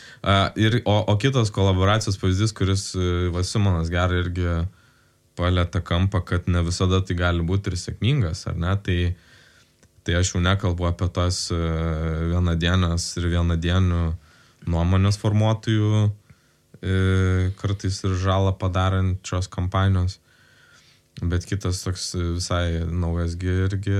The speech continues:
dar šviežias pavyzdys yra su, e, Kanye West ir Adidas, e, bendradarbiavimas, kai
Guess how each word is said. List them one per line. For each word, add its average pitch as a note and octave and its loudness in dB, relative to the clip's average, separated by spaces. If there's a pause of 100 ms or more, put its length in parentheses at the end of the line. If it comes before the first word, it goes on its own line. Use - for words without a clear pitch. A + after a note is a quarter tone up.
(160)
dar F#2+ -2
šviežias G2 0
pavyzdys G2 0
yra F2 0
su, F2+ -2 (640)
e, F2 0
Kanye D#2+ -2
West E2 -4
ir F2 -2 (160)
Adidas, F#2 -2
e, - -10 (800)
bendradarbiavimas, E2 -2
kai E2+ -8